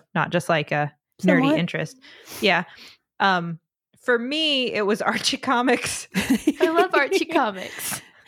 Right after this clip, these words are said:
Speaker 2: Dude, have you
Speaker 1: I
Speaker 2: been reading the new Archie with Fiona Staples? It's amazing.
Speaker 1: I have.
Speaker 3: I've
Speaker 1: I
Speaker 3: only read the
Speaker 1: have.
Speaker 2: It's so
Speaker 3: first
Speaker 2: good.
Speaker 3: two.
Speaker 2: Like,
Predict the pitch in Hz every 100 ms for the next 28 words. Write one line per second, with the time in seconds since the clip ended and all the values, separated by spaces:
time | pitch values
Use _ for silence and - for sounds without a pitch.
0 | - - 339 311 370 262 294 330 339 339
1 | 330 302 277 302 302 277 294 294 294 285
2 | 254 269 262 - 277 285 311 277 277 -
3 | 302 285 285 311 320 311 254 311 269 208
4 | 156 - _ _ _ _ - 156 156 165
5 | 196 247 160 220 240 254 285 269 254 -
6 | 349 330 392 427 339 - _ _ _ _
7 | _ _ _ _ 349 339 330 -